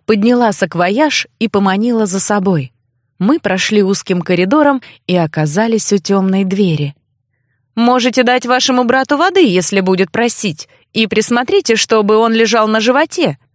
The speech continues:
Раны на спине не затянулись». С замершим сердцем я вошла внутрь вслед за леди Куартис. На кресле в углу читала сиделка, которую леди Куартис отпустила.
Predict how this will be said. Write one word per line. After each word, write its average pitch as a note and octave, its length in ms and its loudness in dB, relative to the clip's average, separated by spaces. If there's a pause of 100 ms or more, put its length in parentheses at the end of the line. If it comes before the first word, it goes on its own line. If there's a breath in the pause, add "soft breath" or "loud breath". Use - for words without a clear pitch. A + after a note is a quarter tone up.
Раны C#4+ 400 2
на B3 100 2
спине C#4 580 -2
не C4 200 2
затянулись». C4+ 840 0 (540)
С D#3+ 60 -8
замершим E3 720 0
сердцем A3 560 -2
я G3 140 2
вошла G#3+ 420 0
внутрь A3 440 0
вслед G#3+ 400 0
за G3 160 0
леди A3+ 320 2
Куартис. G3+ 760 -2 (220)
На D#3 180 -2
кресле F3+ 480 0
в E3 120 -2
углу F#3+ 260 -2
читала A3 480 0
сиделка, A3 720 -2 (100)
которую F#3+ 520 2
леди G3 260 0
Куартис G#3+ 760 -2
отпустила. G3+ 880 -4